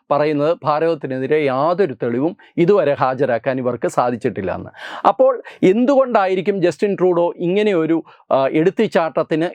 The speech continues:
ഇറങ്ങിത്തിരിച്ചതെന്ന് ചോദിച്ചു കഴിഞ്ഞാൽ ഉത്തരം വളരെ സിമ്പിളാണ്. ഇന്ത്യയിലെ രാഷ്ട്രീയക്കാരൊക്കെ ചെയ്യുന്നത് പോലെ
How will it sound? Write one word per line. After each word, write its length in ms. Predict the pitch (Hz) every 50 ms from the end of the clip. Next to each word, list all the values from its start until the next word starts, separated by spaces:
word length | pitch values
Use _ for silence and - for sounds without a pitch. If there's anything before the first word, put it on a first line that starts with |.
| - 135 143
ഇറങ്ങിത്തിരിച്ചതെന്ന് 840 | 143 160 190 208 160 147 156 147 143 - 175 165 160 156 160 160 147 143
ചോദിച്ചു 240 | 143 143 135 - 160
കഴിഞ്ഞാൽ 260 | 147 143 151 160 165 143 135 151 139
ഉത്തരം 260 | - 202 180 175 175 170
വളരെ 240 | 160 175 190 208 202 -
സിമ്പിളാണ്. 420 | 214 175 156 160 156 131 107 98 - _ - - - - 170
ഇന്ത്യയിലെ 420 | 180 180 208 208 202 202 208 208 202 185 - - - 151 147
രാഷ്ട്രീയക്കാരൊക്കെ 680 | 165 170 160 - - 202 196 - 208 185 185 175 - - 160 -
ചെയ്യുന്നത് 340 | 185 180 185 185 190 190 190 175 175
പോലെ 220 | 180 170 170 185